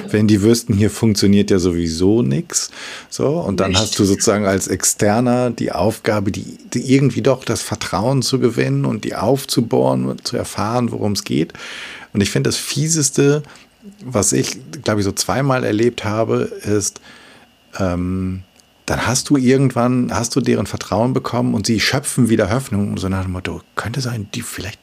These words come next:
Speaker 1: vielleicht schaffen die's." So, "Oh Gott, das wär so schön."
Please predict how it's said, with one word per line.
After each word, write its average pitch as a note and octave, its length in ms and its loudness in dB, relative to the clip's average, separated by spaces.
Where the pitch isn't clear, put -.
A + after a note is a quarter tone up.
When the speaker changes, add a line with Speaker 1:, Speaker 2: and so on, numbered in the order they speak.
Speaker 1:
vielleicht - 400 -12
schaffen - 300 -8
die's." - 460 -12
So, - 200 -10
"Oh - 120 -10
Gott, - 260 -4
das - 200 -8
wär D#2 120 -4
so F#2 400 -4
schön." F#2 560 -4